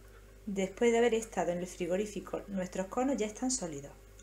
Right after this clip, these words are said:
Ahora le daremos otra capa de chocolate. Después de la segunda capa de chocolate, los pondremos otra vez en el frigo. Los dejaremos dos horas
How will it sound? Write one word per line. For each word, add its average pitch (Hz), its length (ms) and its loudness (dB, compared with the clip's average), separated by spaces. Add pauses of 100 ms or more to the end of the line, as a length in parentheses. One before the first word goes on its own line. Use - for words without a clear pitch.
Ahora 220 360 0
le 220 140 4
daremos 214 420 2
otra 180 180 -4
capa 254 240 -2
de 226 140 -2
chocolate. - 440 -8 (2000)
Después 190 480 0
de 180 60 2
la 185 100 -2
segunda 196 340 -2
capa 226 220 0
de 226 100 -2
chocolate, 233 680 -2 (260)
los 185 140 -2
pondremos 196 500 -2
otra 202 160 -4
vez 196 120 -2
en 233 120 0
el 190 140 -2
frigo. - 400 -8 (580)
Los 190 160 0
dejaremos 190 640 -2
dos 247 280 4
horas 339 260 -2